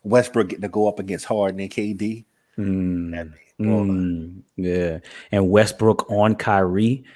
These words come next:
Speaker 2: I mean, you
Speaker 1: Ooh.
Speaker 2: talking about, like, strength on strength,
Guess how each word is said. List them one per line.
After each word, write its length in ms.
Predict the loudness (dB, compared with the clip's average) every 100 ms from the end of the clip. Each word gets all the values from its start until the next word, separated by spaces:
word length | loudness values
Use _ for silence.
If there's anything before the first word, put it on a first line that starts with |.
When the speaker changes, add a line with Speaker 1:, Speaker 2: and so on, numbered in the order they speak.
| -2
Speaker 2:
I 80 | 4
mean, 180 | 6 6
you 60 |
Speaker 1:
Ooh. 100 | 6
Speaker 2:
talking 300 | 6 4 2
about, 520 | 2 2 2 2 -2 -8
like, 300 | -4 -4 -6
strength 400 | -8 -2 0 0
on 140 | -2 -4
strength, 440 | -2 2 2